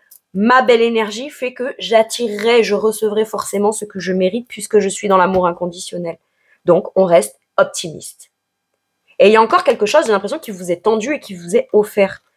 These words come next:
Un peu comme, euh, celle-ci de carte, là, vous voyez, regardez, de l'être aimé qui, qui tend quelque chose. J'aime bien. Bon, donc conseil. On rentre pas dans des conflits, d'accord ? Euh,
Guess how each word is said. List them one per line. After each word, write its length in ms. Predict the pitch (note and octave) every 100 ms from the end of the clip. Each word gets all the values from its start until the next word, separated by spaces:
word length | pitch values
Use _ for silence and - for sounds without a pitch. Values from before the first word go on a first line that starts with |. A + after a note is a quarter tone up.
| _ _ -
Un 120 | G3
peu 180 | G3+ B3+
comme, 240 | B3 A#3
euh, 340 | G#3+ G3 F#3 F3+ - _
celle-ci 400 | - G#3+ G3+ -
de 100 | G3
carte, 320 | F#3 G#3+ G#3
là, 100 | G3+
vous 60 | E3+
voyez, 180 | F3 G#3+
regardez, 360 | A#3 F#3 F3+
de 120 | F#3 F3+
l'être 320 | F#3 F#3+ -
aimé 260 | F#3 G3+
qui, 240 | G#3+ - D#3+ _ _ _ _
qui 140 | _ -
tend 200 | G#3 G#3
quelque 240 | F#3+ F3+
chose. 400 | D#3+ F#3 F3 - _ _ _ _ _ _ _ _ -
J'aime 220 | E3+ G3+
bien. 180 | G3 E3+ - _ _ - - _
Bon, 200 | G#3 C4+ - _ _ _ _
donc 180 | G3 F3+
conseil. 580 | - C4+ C4+ A3+ E3+ C#3 - _ _ _ _ _ _ _ _ _ _ _ _ _
On 120 | F#3+
rentre 180 | G#3+ G#3+
pas 100 | A#3
dans 120 | A3+
des 120 | G#3+ G#3
conflits, 540 | G#3 F#3+ - G3+ - _ _
d'accord ? 500 | G3 F3+ F#3+ G3 - _ _ _ _ _ _
Euh, 260 | G#3 G#3 G#3